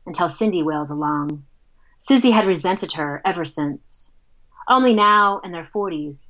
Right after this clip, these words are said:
were they starting to connect. Now that they had lost their older sister,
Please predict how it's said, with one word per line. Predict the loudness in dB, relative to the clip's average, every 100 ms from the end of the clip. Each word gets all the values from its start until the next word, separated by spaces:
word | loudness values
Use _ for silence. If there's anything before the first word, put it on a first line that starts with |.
| -8
were | -4
they | -4
starting | -2 -2 0 -4
to | -10
connect. | -10 -6 -6 -6 -14 -20 -20 -20 _ _ _ 0
Now | 2
that | 2
they | 2
had | 2
lost | 2 2 0
their | -8 -8
older | -8 -10
sister, | -12 -14 -12 -14 -14